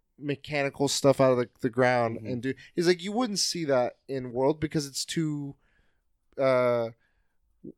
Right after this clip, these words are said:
Speaker 1: uh, what's the word? Campy. Like,
Speaker 2: Mm-hmm.
Speaker 1: it has that campiness to it." It's like, I'm like, they, they try more interesting ideas with, with some of these portables, and he's like, "I'm hopeful that they do, they do that with this."
Speaker 2: Yeah.
Speaker 1: So,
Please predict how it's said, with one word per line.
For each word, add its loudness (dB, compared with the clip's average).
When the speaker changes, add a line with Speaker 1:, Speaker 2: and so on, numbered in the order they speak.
Speaker 1:
uh, -2
what's -12
the -12
word? -10
Campy. -2
Like, -8
Speaker 2:
Mm-hmm. 0
Speaker 1:
it 0
has 6
that 2
campiness -4
to -6
it." -6
It's -12
like, -10
I'm -8
like, 4
they, 4
they 4
try 2
more 2
interesting -6
ideas -2
with, -12
with -10
some -10
of -6
these -12
portables, -4
and -10
he's -6
like, -2
"I'm 2
hopeful 2
that 0
they -2
do, -16
they -4
do -10
that -2
with -16
this." -20
Speaker 2:
Yeah. -12
Speaker 1:
So, -4